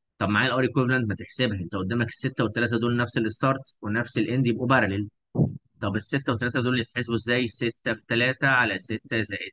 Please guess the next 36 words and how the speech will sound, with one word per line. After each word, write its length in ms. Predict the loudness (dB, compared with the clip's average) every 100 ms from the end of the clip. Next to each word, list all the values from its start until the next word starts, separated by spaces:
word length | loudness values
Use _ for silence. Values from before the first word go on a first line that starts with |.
| _
تلاتة. 360 | 0 2 0 -8 _ _ _
برودكت 320 | -6 -6 -2
على 60 | -2
الصم. 320 | 0 -2 -2 -4 _ _ _ _
طب 140 | -2
ده 80 | 2
يديني 300 | 2 2 0
كام؟ 280 | 2 2 2
يديني 300 | 2 2 0
اتنين، 320 | 0 -4 -4 -12 _ 0
تو. 260 | 0 0 -6 _ _ _ _ -2
طب 140 | 0
التو 200 | 4 8
اللي 100 | 8
تطلع 340 | 6 4 4
منهم 300 | 4 2 2
دي 120 | 2 0
هتبقى 260 | -2 -6
سيريس 420 | -2 2 2 2
مع 140 | 2 4
الوان. 360 | 6 4 4 -4 _ _ _
يعني 220 | 0 2 2
الايكوفالنت 500 | 0 0 2 0 -2
هيكون 400 | -2 -2 -4 -4 -4
تلاتة، 400 | -4 -4 -10 -20 _
لان 100 | -8 -6 -8 -10
الايكوفالنت 500 | -16 -6 -2 -2 -4
في 40 | -8
السيريس 320 | -2 0 2
بلس. 400 | 2 0 -2 -14 _ _ _ _ _ _ _
بلس 260 | 2 4 4
الانترنال 520 | 0 0 2 4 4
اللي 140 | 2 2
هي 180 | -2 -2
برضه 260 | -2 0
وان. 260 | 0 0